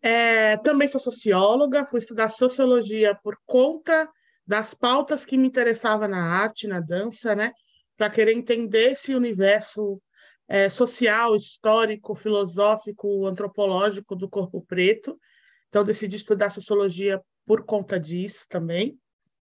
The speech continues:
É, criei e sistematizei o que eu chamo de a dança da indignação, que é uma metodologia,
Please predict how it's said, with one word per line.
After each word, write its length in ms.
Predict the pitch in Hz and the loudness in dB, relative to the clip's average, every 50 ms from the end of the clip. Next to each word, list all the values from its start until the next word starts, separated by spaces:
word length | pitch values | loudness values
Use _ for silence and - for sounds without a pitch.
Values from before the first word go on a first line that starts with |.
| _ _ _ _ _ _ _ _ _ | _ _ _ _ _ _ _ _ _
É, 1200 | - - 196 214 220 214 214 208 208 208 214 208 208 208 208 208 208 208 202 202 202 196 196 190 - | -4 0 2 2 4 4 2 4 4 4 4 4 4 4 4 2 2 2 2 0 0 -2 -2 -4 -4
criei 800 | - - 254 269 262 262 254 254 262 294 311 311 311 311 311 294 _ _ _ _ _ _ | -2 0 2 4 4 6 6 6 6 6 4 4 2 0 -2 -6 _ _ _ _ _ _
e 220 | - 247 240 240 | -8 -8 -6 -8
sistematizei 1000 | 226 - 247 202 - - 247 233 233 226 220 - - 233 190 202 226 226 226 226 | -8 -8 -10 -6 -2 -2 -2 0 -2 -4 -6 -6 -10 -8 -2 0 2 2 2 2
o 60 | 220 | 0
que 100 | 220 - | -2 -2
eu 80 | 226 214 | -2 -2
chamo 440 | 214 - - 233 220 214 214 214 | -2 -2 -2 0 0 0 0 -2
de 160 | 202 175 208 214 | -2 0 0 0
a 80 | 202 | 0
dança 260 | 196 220 226 - 247 | 0 -4 -6 -6 -6
da 100 | 226 214 | -4 -4
indignação, 880 | 220 214 202 196 190 202 220 214 208 196 - - - 233 233 262 302 311 - _ _ _ _ _ _ _ _ _ _ _ _ _ | -4 -4 -6 -6 -6 -6 -6 -6 -6 -8 -10 -4 0 2 2 2 2 -2 -4 _ _ _ _ _ _ _ _ _ _ _ _ _
que 140 | - - 233 | -2 0 2
é 80 | 226 233 | 2 4
uma 180 | 247 247 247 | 2 2 2
metodologia, 960 | 240 233 233 233 226 226 196 226 220 220 214 196 175 180 220 247 320 339 349 | 2 0 -2 -2 -2 -2 2 2 4 4 2 2 -2 -2 -2 -2 -2 -2 -6